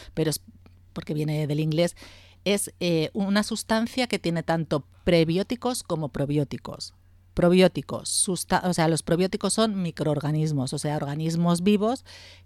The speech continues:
que ingeridos pueden, tienen un beneficio para el hombre y que normalmente esos son cepas similares o iguales a las que tenemos. Y prebióticos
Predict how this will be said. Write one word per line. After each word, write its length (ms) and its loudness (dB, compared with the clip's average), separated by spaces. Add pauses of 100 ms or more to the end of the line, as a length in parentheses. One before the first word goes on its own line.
que 400 2
ingeridos 680 0
pueden, 800 -2 (100)
tienen 220 -2
un 100 0
beneficio 560 0
para 240 -2
el 120 0
hombre 580 2 (340)
y 140 -2
que 100 -2
normalmente 460 -2
esos 180 -4
son 220 -4
cepas 560 0 (560)
similares 680 -2
o 220 0
iguales 360 0
a 40 0
las 160 -2
que 100 -4
tenemos. 600 -6 (680)
Y 100 0
prebióticos 840 4